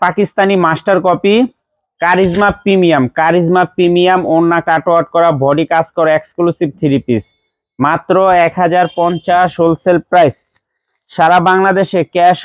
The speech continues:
on home delivery-তে নিতে পারবেন। দেখার মতো ড্রেস, মাশাআল্লাহ দেখেন, দেখছেন? এই যে দেখেন এগুলা কাজগুলা দেখেন, কাজগুলা দেখলে মন শান্তি হয়ে যাবে, এত সুন্দর। আর ওড়নার কাটওয়ার্ক গুলা দেখেন, just wow, খুবই সুন্দর। কাপড় কোয়ালিটিও মাশাআল্লাহ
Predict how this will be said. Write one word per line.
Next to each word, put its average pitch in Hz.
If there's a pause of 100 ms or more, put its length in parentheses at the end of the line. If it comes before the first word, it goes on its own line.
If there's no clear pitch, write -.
on 185
home 170
delivery-তে 175
নিতে 170
পারবেন। 147 (100)
দেখার 165
মতো 160
ড্রেস, 123 (100)
মাশাআল্লাহ 123 (100)
দেখেন, 123 (540)
দেখছেন? 147
এই 160
যে 156
দেখেন 143
এগুলা 143 (120)
কাজগুলা 170 (100)
দেখেন, 131 (140)
কাজগুলা 165 (140)
দেখলে 170
মন 160 (100)
শান্তি 160
হয়ে 147
যাবে, 131
এত - (160)
সুন্দর। 156 (480)
আর 117 (100)
ওড়নার 208 (100)
কাটওয়ার্ক 175
গুলা 151
দেখেন, 127 (120)
just 143 (100)
wow, 117 (600)
খুবই 202
সুন্দর। 233
কাপড় 208
কোয়ালিটিও 214
মাশাআল্লাহ 190